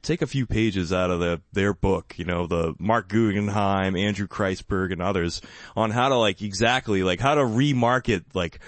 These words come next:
you know, Ray Palmer, the Atom, and make him cool and make him a character that people wanna read about. Or, you know, same thing with, like, Firestorm. Like, like,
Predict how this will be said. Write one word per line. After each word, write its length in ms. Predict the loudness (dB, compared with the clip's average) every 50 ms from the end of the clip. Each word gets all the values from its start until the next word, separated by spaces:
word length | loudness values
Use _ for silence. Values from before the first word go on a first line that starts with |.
| -20 -20 -20 _ _ _
you 120 | -2 0
know, 160 | 2 2 2 2
Ray 280 | 2 4 4 4 2
Palmer, 540 | 0 0 0 2 2 2 2 4 2 2 2
the 220 | 2 2 4 4
Atom, 480 | 4 2 2 0 -2 -4 -6 -8 -8 -6
and 120 | -2 0
make 160 | 0 2 2 0
him 140 | -2 -4 -4 0
cool 320 | 2 4 4 4 4 4
and 80 | 2 2
make 120 | 0 0
him 120 | 0 -2
a 40 | -2
character 440 | 0 0 2 2 2 2 2 0 -2
that 100 | 0 0
people 240 | -2 -2 -2 0 0
wanna 220 | 0 0 0 0
read 200 | 0 0 0 0
about. 380 | 0 0 0 0 0 -2 -4 -6 -10 -16 -20 -20 -14 -4
Or, 480 | 0 2 4 4 4 4 4 4 4 2
you 160 | 2 2 2
know, 300 | 2 2 4 2 2 0 -2 -8 -20 -14 -6
same 460 | -4 -2 2 2 2 2 2 0 0
thing 340 | 0 2 2 2 4 4 2
with, 180 | 2 2 2
like, 180 | 2 0 0 -2
Firestorm. 1000 | 0 2 4 4 4 4 2 0 0 -2 0 2 2 4 4 4 2 2 2 2
Like, 240 | 0 0 0 -2 -6 -10 -12 -16 -20 -6 0
like, 200 | 2 2 2 2